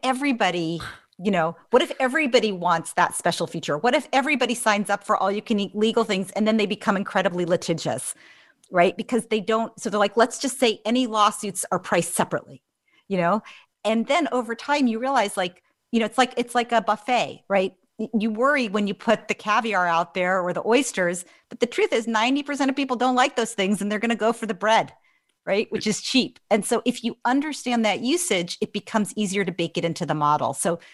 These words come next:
what I usually advise is if you're really scared and you have very high variable costs associated with a particular benefit, um, it's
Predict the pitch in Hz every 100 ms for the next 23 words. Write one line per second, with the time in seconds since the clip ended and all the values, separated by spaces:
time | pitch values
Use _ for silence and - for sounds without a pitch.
0 | _ _ 214 214 294 277 240 196 170 165
1 | 170 165 - 180 - _ 285 285 349 285
2 | 262 247 - 226 202 190 196 - 226 208
3 | 214 240 226 220 190 196 196 185 - 165
4 | 196 - - - 196 - 185 - 202 196
5 | 185 - - 180 185 180 175 180 - 254
6 | 277 - _ _ _ _ _ 208 202 185
7 | - _ - 247